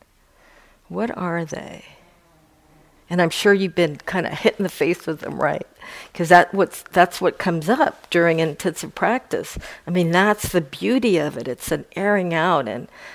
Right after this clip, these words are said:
a seeing clearly of what our habit patterns are. My habit patterns, I'll share some, are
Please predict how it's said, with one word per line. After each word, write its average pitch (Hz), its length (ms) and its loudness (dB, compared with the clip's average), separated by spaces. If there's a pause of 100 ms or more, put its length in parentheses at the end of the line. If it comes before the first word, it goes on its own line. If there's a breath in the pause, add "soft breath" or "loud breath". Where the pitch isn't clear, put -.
(120)
a 165 80 0
seeing 196 340 2
clearly 190 480 4
of 156 200 0
what 180 220 2
our 165 160 4
habit 160 320 0
patterns 151 440 -4
are. 151 480 -4 (1500 loud breath)
My 190 220 10
habit 190 340 0
patterns, 170 600 0
I'll 170 180 -6
share 165 340 0
some, 165 440 -2
are 147 320 -6